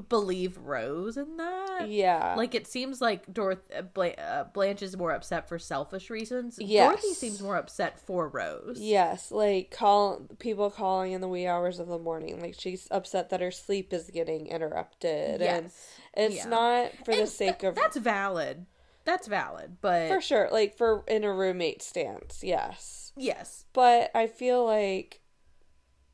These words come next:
Speaker 2: where Rose is right now, she's having, like, a, not a mental breakdown, but, like, a, almost a midlife crisis.
Speaker 1: Yeah,
Speaker 2: Where
Speaker 1: yeah.
Speaker 2: she really needs her friends there for her. And I fe-,
Speaker 1: Yeah.
Speaker 2: I do feel like, like you said, Dorothy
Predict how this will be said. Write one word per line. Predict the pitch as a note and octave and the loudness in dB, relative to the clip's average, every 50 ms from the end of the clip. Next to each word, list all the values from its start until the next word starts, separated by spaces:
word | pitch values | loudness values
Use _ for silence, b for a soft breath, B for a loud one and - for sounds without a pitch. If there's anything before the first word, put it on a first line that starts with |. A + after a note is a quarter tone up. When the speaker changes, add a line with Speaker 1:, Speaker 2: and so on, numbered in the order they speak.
| _ _ _ | _ _ _
Speaker 2:
where | - G#3 G#3 G3+ G3 F#3+ | -4 0 2 2 2 2
Rose | F3+ F3 E3 F#3 G3 A3 A3 | 0 2 2 2 2 2 -2
is | A#3 A3 A3 A3+ | -4 -6 -4 -4
right | A3 A3 A3+ - | -4 -4 -4 -4
now, | - G#3 G3+ G#3+ A3+ | -2 -2 -2 -2 -2
she's | A3 - - A#3 A3+ A#3+ - | -4 -6 -6 -6 -6 -6 -4
having, | - E4+ E4 D4+ C#4+ B3 C4 | -4 -4 -4 -2 -4 -6 -4
like, | A#3+ G3+ - | -6 -4 -4
a, | G#3 F#3+ F3+ F#3 - - | -4 -6 -6 -6 -12 -10
not | - C#4 D#4 D#4+ | -6 -6 -4 -4
a | - | -6
mental | - - D3+ D#3 - - F3+ E3 | -8 -8 -10 -10 -10 -8 -8 -10
breakdown, | - - - F3 F3+ F3+ - - F3+ E3+ E3 E3 | -8 -2 0 0 0 -2 -4 -4 -2 -2 -2 -2
but, | E3 - - | -2 0 0
like, | F#3+ F#3 F#3 | 0 0 0
a, | F3+ - - | -2 -2 -2
almost | G3+ G#3 G#3 G3+ G3 - | -2 0 0 -2 -4 -4
a | F#3 | -6
midlife | F3+ F3+ F3+ E3+ F3 E3 C3+ - | -4 -4 -4 -2 -2 -4 -4 -6
crisis. | - - F3+ F3 D#3+ - - - - - - - - - b b b b b b b b b b b b b b | -6 -2 -2 -2 0 -2 -6 -10 -8 -10 -10 -10 -14 -18 b b b b b b b b b b b b b b
Speaker 1:
Yeah, | F3+ E3+ E3+ F3+ G3 G#3 G#3+ | -14 -10 -8 -6 -4 -2 2
Speaker 2:
Where | G#3+ G3+ G3 F#3+ F#3 F#3 F#3 | 4 4 6 6 4 4 2
Speaker 1:
yeah. | F#3 | -2
Speaker 2:
she | - - - A3+ G#3+ | -4 -4 -4 -2 -2
really | F#3+ F#3+ F#3+ F#3+ F#3 F3+ E3 D#3+ | 0 2 2 4 4 2 0 -4
needs | D#3+ D#3+ D#3 - - - | -6 -8 -10 -10 -10 -10
her | D#3+ - | -10 -10
friends | - - E3 E3 D#3+ - - - - - - | -8 -6 -6 -6 -6 -6 -10 -14 -18 -16 -8
there | - - - | -6 -6 -6
for | - - - - - F#3+ | -6 -6 -6 -6 -4 -2
her. | G3 F#3 | -4 -4
And | - - G#3+ G#3+ | -2 -2 -2 -2
I | G#3+ G#3+ | -2 -2
fe-, | G#3 F#3+ | 0 0
Speaker 1:
Yeah. | F#3 G3+ | 0 2
Speaker 2:
I | G#3 G3+ | 2 2
do | F#3+ F3+ G#3 G#3 | 2 2 -2 -2
feel | G3+ - G3 F#3+ | 0 0 -2 0
like, | F#3 E3+ E3+ - - - - | 0 -2 -2 -6 -10 -18 -10
like | - F#3 F#3 F3 E3+ - | -4 -2 -2 -2 -2 -8
you | F#3 F3 F3+ | -12 -12 -12
said, | - - - E3+ C#3+ - G3+ | -10 -4 -2 -2 -2 -2 -4
Dorothy | - F#3 F#3 F3+ F#3 F#3 - F3 E3+ D#3 - F#3 F3+ | -4 -2 -2 -2 -2 -4 -8 -10 -10 -8 -10 -10 -12